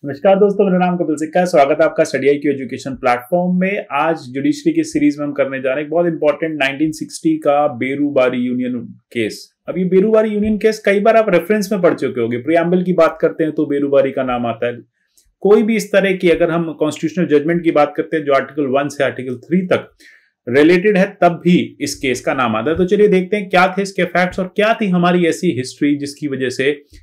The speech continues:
ये केस सुप्रीम कोर्ट तक पहुंचा। अगर आप स्टेट जुडिशरी एग्जाम्स की प्रिपरेशन कर रहे हैं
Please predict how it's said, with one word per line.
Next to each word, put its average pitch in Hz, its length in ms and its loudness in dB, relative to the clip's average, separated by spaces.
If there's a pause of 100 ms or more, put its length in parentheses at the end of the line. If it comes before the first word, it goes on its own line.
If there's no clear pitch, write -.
(120)
ये 139 120 -4
केस 165 280 0
सुप्रीम 139 300 -4
कोर्ट 120 220 -2
तक 123 60 0
पहुंचा। 101 340 -6
अगर 117 280 -4
आप 143 100 4
स्टेट 165 280 -4
जुडिशरी 156 320 -4
एग्जाम्स 135 320 -6
की - 80 -10
प्रिपरेशन 120 460 -6
कर 143 160 -2
रहे 143 140 -6
हैं 180 100 -14